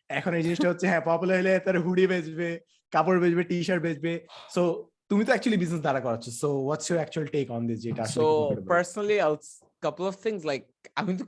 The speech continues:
Speaker 2: ক্লোদিং লাইন ঠিক দাঁড়াচ্ছি না। What I'm dra-, standing up is a merch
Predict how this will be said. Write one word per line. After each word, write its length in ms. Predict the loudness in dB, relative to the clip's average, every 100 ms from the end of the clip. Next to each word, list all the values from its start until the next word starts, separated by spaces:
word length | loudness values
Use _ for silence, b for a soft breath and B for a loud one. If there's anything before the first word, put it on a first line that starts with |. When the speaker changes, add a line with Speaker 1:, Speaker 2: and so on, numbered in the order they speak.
| -2
Speaker 2:
ক্লোদিং 380 | 0 2 -2 -2
লাইন 260 | -4 -6
ঠিক 180 | -8 -8
দাঁড়াচ্ছি 360 | -6 -6 -6 -4
না। 80 |
What 140 | 0 0
I'm 120 | -2
dra-, 280 | -2 -4 -6 -18 _ _ _
standing 300 | -2 0 0 -2
up 60 |
is 100 | -2
a 80 | -2
merch 320 | 0 -2 -2